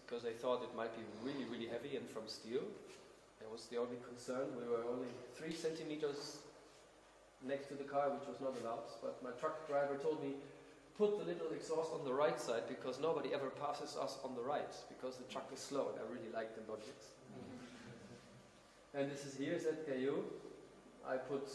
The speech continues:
my tools, the water tanks for the ballast, everything else I needed into a shipping container in the silo.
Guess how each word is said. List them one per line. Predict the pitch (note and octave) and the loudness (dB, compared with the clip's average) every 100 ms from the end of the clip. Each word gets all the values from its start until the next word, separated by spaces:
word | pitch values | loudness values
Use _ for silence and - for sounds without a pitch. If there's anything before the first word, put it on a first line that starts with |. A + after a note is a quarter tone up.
| - - - | -8 -12 -4
my | C3+ | -2
tools, | C3+ D#3 D#3+ D#3+ D#3+ | 0 2 2 2 2
the | C#3+ | 2
water | B2+ C#3 F3 D#3+ | 4 4 4 2
tanks | D#3+ D3+ - | 2 0 0
for | D3 | -2
the | B2+ | -2
ballast, | A#2 C3 C#3+ C#3+ C#3+ | 2 4 4 4 2
everything | C#3+ D3 C#3+ C3+ | 2 0 -2 0
else | C3+ C3+ C3 | 0 0 -2
I | |
needed | C#3+ D3 C3+ | 0 -2 -2
into | C3+ C3 B2 | -4 -4 -6
a | |
shipping | - D3+ D#3 | -4 -4 -4
container | D#3 D3+ D3 D3 D3 C3 | -2 -2 -2 -2 -2 -2
in | B2+ | -4
the | |
silo. | - C3 C3+ D#3+ | 0 2 4 2